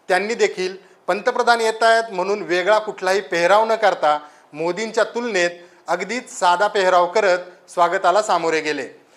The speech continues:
पण मोदींचे पंतप्रधान झाल्यानंतर पहिल्यांदाच संघ मुख्यालयात येणं, तसंच संघाच्या विविध कार्यक्रमांना उपस्थिती,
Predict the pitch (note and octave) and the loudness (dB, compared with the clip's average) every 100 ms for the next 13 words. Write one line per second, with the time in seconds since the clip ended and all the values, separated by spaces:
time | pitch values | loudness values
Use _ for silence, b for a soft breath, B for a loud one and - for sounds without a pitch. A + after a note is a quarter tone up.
0 | b b B3+ B3+ A3 A3 C4 B3 G#3+ G3+ | b b 0 2 0 0 -2 -4 0 0
1 | G3+ G#3 G3+ A3+ A3+ A3+ F3 F3+ A3 A3+ | 0 -4 -2 -2 -2 -2 0 2 2 -2
2 | G3 E3+ E3+ E3 B B F3 F#3 A3 A3 | -2 -2 -2 -4 B B -2 0 0 2
3 | F#3 G3 F#3+ G3 G3+ A#3 A3 - F#3+ F#3+ | 4 2 0 -6 -4 -4 -4 -2 2 4
4 | F#3 F#3 G3+ A3 F3 F3 - b b _ | 2 2 0 2 0 -4 -10 b b _
5 | G#3 G#3 A3+ A3 - F3 F3 G3 A3 G#3 | -2 0 -2 -2 -6 -2 0 0 0 0
6 | F3+ G3+ B3 A#3 G3+ G3 G3 G3 G3 D#3+ | -2 -2 0 4 4 2 0 0 0 -2
7 | E3 - B B E3+ B3 A#3+ A3+ - D#3+ | -2 -6 B B -2 2 2 -2 -8 -10
8 | E3+ | -12